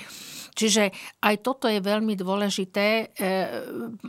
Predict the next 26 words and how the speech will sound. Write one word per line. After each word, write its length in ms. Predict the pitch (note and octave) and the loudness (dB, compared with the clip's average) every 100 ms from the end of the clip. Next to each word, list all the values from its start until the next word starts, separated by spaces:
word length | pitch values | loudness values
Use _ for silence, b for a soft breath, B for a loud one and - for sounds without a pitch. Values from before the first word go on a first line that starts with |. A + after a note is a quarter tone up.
| - A#3+ | -12 -8
povedať, 460 | G#3 G3+ G3+ G3+ F#3 | -4 0 0 0 0
že 120 | G3 | 0
viete, 320 | F#3+ G3+ G3+ F#3 | 2 0 2 2
môžeme 420 | F#3+ F#3+ G#3+ A3+ | 2 2 0 2
aplikovať, 720 | F#3+ G3 G3+ F#3 G3 F#3+ F#3 | 0 0 -2 -2 -2 0 -2
ale 240 | - G3 G3 | 0 2 2
nečakajte, 800 | A#3+ B3+ G3+ F3 F3+ F#3 F#3 G3+ | 2 0 -2 -2 -4 -4 -2 -2
že 140 | G3 | 0
teraz 400 | F3+ G3+ G3 F#3+ | -2 0 0 0
budete 500 | G3+ G3 F#3+ F#3 F3+ - B B | -2 -2 -2 -2 -6 -6 B B
úplne 480 | - G#3+ G#3 G#3 G3+ | 0 0 4 2 4
hladká, 560 | F3 F#3+ F#3 - F#3+ F3 | 2 0 -2 -2 0 2
alebo 380 | F3+ F3 F#3 F3+ | 2 0 0 -2
že 180 | F#3 | -2
to 80 | - | -2
úplne 540 | F3+ G3+ F#3 G#3 F#3 E3+ | -2 0 0 2 2 2
zmizne. 520 | D#3+ E3 E3 E3+ D#3 | 0 0 0 -2 -4
Čiže, 360 | D#3 F3+ G3+ F#3+ B B B B | -4 -2 0 -2 B B B B
e, 280 | G3 F#3 F3+ B B _ - | 2 2 2 B B _ -8
e, 200 | G3 G3 | -6 2
naozaj, 680 | G#3 D4+ C#4+ F#3+ F3+ A3 - | 4 4 4 2 2 0 -2
že 380 | D#3+ F#3 F3 F3 B B B | -2 0 -2 -4 B B B
veľakrát 680 | D3 B3 C#4 - F#3 F#3+ A3 | 2 4 4 0 -6 -4 -2
si 240 | - G3+ | -2 -2
pripadám, 800 | F3+ F#3 F3+ G3+ G3+ G#3 G#3+ A#3+ | -2 -4 -4 -2 0 4 4 2
alebo 420 | G#3+ F3+ F3+ F#3 | -2 -4 -2 -2